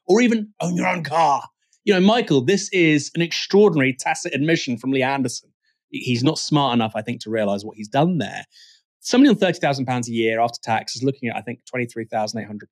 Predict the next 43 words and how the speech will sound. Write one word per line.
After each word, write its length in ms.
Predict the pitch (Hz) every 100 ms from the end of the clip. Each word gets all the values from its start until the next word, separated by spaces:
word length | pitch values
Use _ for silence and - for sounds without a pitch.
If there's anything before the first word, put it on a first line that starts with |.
| -
pounds. 480 | 101 101 98 101 - _ _ _
Then, 100 | 151
of 80 | 143
course, 220 | 143 127
you've 80 | 123
got 120 | 139
student 380 | - 151 131 113
debt. 240 | 117 117 - _ _ _ _ _ _ _
Then 160 | 139 151
you've 120 | 135
got 160 | 139
your 100 | 139
bills 580 | 120 165 160 156 156 131
and, 300 | 131 120 120
uh, 120 | 123 113
your 200 | 120 113
rent 240 | 147 147
and 120 | 123
so 160 | 117 127
on 60 |
and 60 | 120
so 180 | 143 131
forth. 220 | - 107
And 80 | 127
in 100 | 127
London, 360 | 147 135 107
frankly, 720 | - 135 127 110 95 92 98 - _ _ _ 131
rent 180 | 135
and, 160 | 117 107 110
and 160 | 107
bills 280 | 113 110 101
go 160 | - 110
over 200 | 107 98
a 40 |
thousand 340 | 107 98 95
pounds. 500 | 95 95 90 90 -
You're 140 | - _
looking 120 | -
at 140 | - -
council 280 | 117 - -
tax 320 | 107 - -
and 80 | 107
whatnot, 360 | 104 107 101